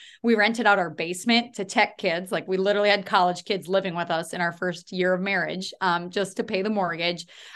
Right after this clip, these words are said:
Uh, we did so many odds and ends things that, like, people from the outside in probably thought we were lunatics. But to me, it was like we were so, we, like, we knew this was the place.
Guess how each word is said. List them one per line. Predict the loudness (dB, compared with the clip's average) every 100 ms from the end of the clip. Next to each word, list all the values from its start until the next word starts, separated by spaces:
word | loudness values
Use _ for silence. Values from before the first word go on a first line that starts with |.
| -2
Uh, | 0
we | 2
did | 4 4 2
so | -2 2 4
many | 2 0 2
odds | 2 4 2
and | -2
ends | -2 -4 -6 -6 0
things | 2 2 -2 0
that, | 0 2
like, | 2 2 -2 _ _ _ _ -2
people | 0 2
from | 2
the | 6
outside | 6 4 2 0
in | 0
probably | 0 2 2
thought | 2 0
we |
were | -2 -4
lunatics. | -6 -6 -6 -8 -10 -12 -20 -6
But | -4 -4
to | -2
me, | 2 2
it | 2
was | 0
like | -2
we | 0
were | -2
so, | -2 -6 2 6 6 4 2 -6
we, | -6 -4
like, | 0 0 0
we | -4 -2
knew | 0 2 2
this | 0 -2
was | -6
the | -6
place. | -2 2 2 0 -6